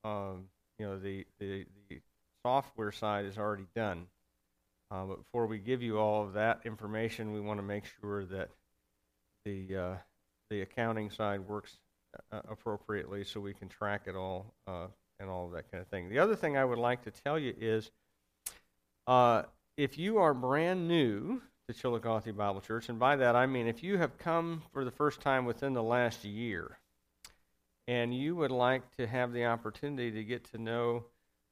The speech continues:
uh, some things about the church, or get to know Karen and I better, uh, or, um, you would just like an opportunity to ask questions, uh,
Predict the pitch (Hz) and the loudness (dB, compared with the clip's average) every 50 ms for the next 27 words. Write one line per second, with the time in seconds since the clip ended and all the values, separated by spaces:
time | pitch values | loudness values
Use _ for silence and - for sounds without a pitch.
0 | _ - 98 107 110 - 117 110 107 - 123 127 123 117 110 110 101 113 110 113 | _ -6 -4 -4 -4 -4 -4 -4 -2 0 2 2 0 0 -4 -2 0 2 2 2
1 | 113 - - 101 - - - 147 156 185 202 208 - - - - - 107 104 98 | 2 -2 -8 -16 -14 -8 -4 -2 -2 -2 -2 -4 -6 -10 -16 -14 -14 -14 -10 -8
2 | 113 - - 101 107 104 101 98 - - 117 123 127 127 127 123 120 120 120 113 | -8 -8 -8 -8 -6 -6 -6 -6 -6 -4 -2 -2 -2 -2 -2 -2 -2 -2 -2 0
3 | 110 127 131 135 143 156 160 156 - _ _ _ _ _ _ _ _ _ _ _ | 2 2 2 2 2 -2 -4 -6 -10 _ _ _ _ _ _ _ _ _ _ _
4 | - 110 110 104 101 101 101 - - _ 113 117 113 113 113 113 113 113 113 110 | -8 -4 -2 -2 -2 -2 -4 -6 -8 _ -8 -4 -2 2 4 4 6 6 4 4
5 | 110 110 - - _ _ _ _ _ _ _ _ _ _ _ 113 107 104 104 101 | 2 -2 -8 -16 _ _ _ _ _ _ _ _ _ _ _ -4 -2 -2 -2 -2
6 | 101 98 98 101 104 98 - _ _ - - _ _ 117 117 117 120 127 131 135 | -2 -4 -6 -10 -12 -14 -16 _ _ -16 -16 _ _ -8 -6 -4 -2 -2 0 0
7 | 127 117 113 110 107 123 120 - - 110 120 120 - 113 107 110 117 117 117 110 | 0 -2 -2 -2 -2 -4 -6 -4 -2 0 0 0 0 -2 -2 -2 -2 -2 -4 -10
8 | - - 120 117 110 107 104 107 110 - - - - 101 110 110 110 - - - | -12 -8 -6 -6 -4 -4 -6 -6 -8 -10 -10 -10 -6 -4 -4 -2 -4 -4 -8 -10
9 | _ - 113 139 - - - - 78 - - - - - - - _ _ _ _ | _ -2 -2 -2 -2 -4 -10 -10 -12 -12 -12 -14 -18 -18 -18 -18 _ _ _ _
10 | _ _ _ _ _ _ _ - 101 98 98 98 | _ _ _ _ _ _ _ -12 -10 -8 -8 -8